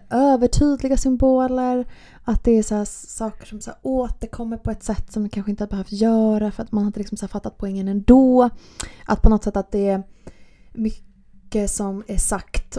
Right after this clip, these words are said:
och väldigt lite som lämnas osagt. Ehm, att det är mycket, liksom, ehm, att man förstår he-, vart Lyra vill föra en.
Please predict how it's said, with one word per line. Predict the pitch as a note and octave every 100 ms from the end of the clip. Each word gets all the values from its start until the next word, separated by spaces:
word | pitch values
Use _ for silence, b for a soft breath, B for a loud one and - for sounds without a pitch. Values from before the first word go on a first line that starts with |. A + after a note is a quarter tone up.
| -
och | - A3
väldigt | G3+ F#3+
lite | G#3 G3+ G3+
som | G3
lämnas | G3 F#3+ F#3 -
osagt. | C#4+ A#3+ G#3 G3+ - - - - - - - -
Ehm, | G#3 F#3+ F#3+ F#3+ F#3+ G#3+
att | G3+ -
det | A3
är | G3
mycket, | F#3+ - G3
liksom, | G3 - G#3+ G3+ G3 b b b b - -
ehm, | G#3 G#3 A3 G#3+ G#3+ G#3+ G#3+ G#3 - - - - - - -
att | - G3+
man | G#3+ G3+
förstår | - - G#3+ G3
he-, | F#3 G3+
vart | A3+ G#3+ -
Lyra | G#3+ G3 F#3+ F#3+
vill | F#3+ -
föra | A3 G3+ G3
en. | -